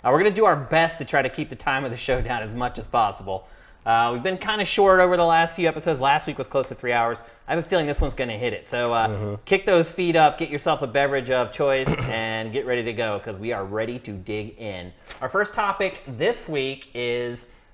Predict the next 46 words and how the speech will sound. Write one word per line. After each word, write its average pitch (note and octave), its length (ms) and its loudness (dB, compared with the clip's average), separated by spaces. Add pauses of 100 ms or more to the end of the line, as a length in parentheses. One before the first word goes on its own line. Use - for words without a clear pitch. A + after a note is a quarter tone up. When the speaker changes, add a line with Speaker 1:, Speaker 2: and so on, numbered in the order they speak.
Speaker 1:
A B2 40 -14
game G#3+ 220 6
that, D#3+ 200 -8
maybe G3+ 220 2
we're D#3+ 100 6
a C#3 60 8
little C3+ 280 4
late A#2+ 180 2
on G#2 160 -2
this G2+ 180 -6
one, F#2+ 300 -4 (460)
um, A2 400 -2
because C3 200 0
we D3 60 0
recorded F3+ 320 4
the E3 60 6
last D#3+ 240 4
show E3+ 180 6
and D3 80 0
then F3 80 -2
it F#3+ 100 -6
came F#3 220 -2
out E3+ 180 4
Speaker 2:
Yeah. A2 60 -6 (140)
Speaker 1:
that C3+ 280 0
day, B2+ 340 4
I G#2+ 60 2
think. G#2 480 -6
Speaker 2:
Came F3+ 120 -4
out E3 120 2
the C#3 60 2
night, B2 220 0
that A#2 160 -4
night, G#2 320 -8
Speaker 1:
Yeah. A2+ 400 2
Speaker 2:
something G2+ 140 -6
like G2 120 -6
that, F#2+ 240 -6
yeah. G2 180 -10 (360)
Speaker 1:
And, C#3 260 0
uh, C3 240 6
so D#3+ 140 0
it's C#3+ 100 -2
Detroit G3 460 2 (520)
Become E3 340 2
Human. A#2+ 400 -2